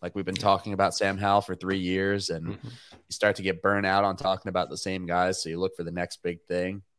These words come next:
Speaker 1: But in terms of fantasy upside, him showing that he could chip in seven or eight hundred yards on the ground when everything else around him, uh, kind of fell apart is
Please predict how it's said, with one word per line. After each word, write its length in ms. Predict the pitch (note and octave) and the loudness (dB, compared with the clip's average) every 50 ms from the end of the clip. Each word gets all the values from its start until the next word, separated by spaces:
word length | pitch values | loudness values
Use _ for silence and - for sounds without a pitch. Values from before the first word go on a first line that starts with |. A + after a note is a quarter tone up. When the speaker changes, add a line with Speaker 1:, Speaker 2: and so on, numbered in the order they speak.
| _ _ - | _ _ 4
Speaker 1:
But 320 | - A#2 C3 - - - - | 8 8 8 8 6 0 -8
in 80 | G2+ G2+ | -6 2
terms 220 | - B2 A#2 G#2+ | 2 2 4 2
of 60 | G2 | 0
fantasy 420 | - A2+ A2 A#2+ B2 A#2 - G#2+ G2 | 4 4 4 4 4 2 0 2 2
upside, 420 | F#2+ F#2 - - F#2 F#2+ F#2 F#2 | 0 0 0 2 4 4 4 4
him 160 | F#2 G#2+ G2 | 2 -2 -2
showing 420 | G2+ - - - G2 G2 G2+ G2 F#2 | -2 -2 2 4 4 4 4 4 0
that 120 | F2 E2+ | -2 -2
he 100 | G2 F2+ | -4 -4
could 160 | - - E2+ | -4 -6 -6
chip 240 | - - F#2 - - | -2 -2 -2 0 2
in 260 | F#2+ G2 G2 F2+ E2+ | 2 2 2 2 -2
seven 280 | D#2+ - F#2 F2+ F2 E2 | -2 0 0 0 2 2
or 100 | E2+ E2 | 0 0
eight 120 | E2 E2+ | 0 0
hundred 220 | F2+ F2+ E2 E2+ E2 | 0 -2 -4 -2 0
yards 220 | F2 F2 F2 F2 | 0 0 0 -2
on 100 | F2+ E2 | -4 -6
the 60 | D#2+ | -6
ground 280 | D#2+ E2 F2+ F2 E2+ E2 | -4 -2 -2 -2 -2 -4
when 100 | E2 E2 | -4 -6
everything 300 | E2 E2+ E2+ E2+ E2 E2 | -6 -6 -6 -6 -6 -6
else 220 | E2 E2+ F2 - - - _ - | -6 -6 -6 -8 -10 -12 _ -8
around 320 | F2 F2+ F#2 F#2 F#2+ F2+ | -4 -2 0 0 0 -2
him, 240 | F2+ F2+ E2+ F2 F2 _ _ _ _ _ _ _ _ _ _ - | -2 -2 -2 -2 -6 _ _ _ _ _ _ _ _ _ _ -2
uh, 300 | F2 F2 E2+ E2 D#2+ - A2+ _ _ _ _ _ - | 0 0 0 0 -2 -4 -8 _ _ _ _ _ -4
kind 120 | G2+ F2+ | -2 -2
of 80 | E2+ - | 0 4
fell 180 | - G2 F#2+ | 4 4 4
apart 500 | E2+ D#2+ - - G2+ G2+ G2 F#2 F2 - - _ | 4 2 0 2 4 6 6 6 4 0 -4 _
is 340 | - F#2 F2+ E2+ - - - | -6 -4 -4 -4 -6 -8 -8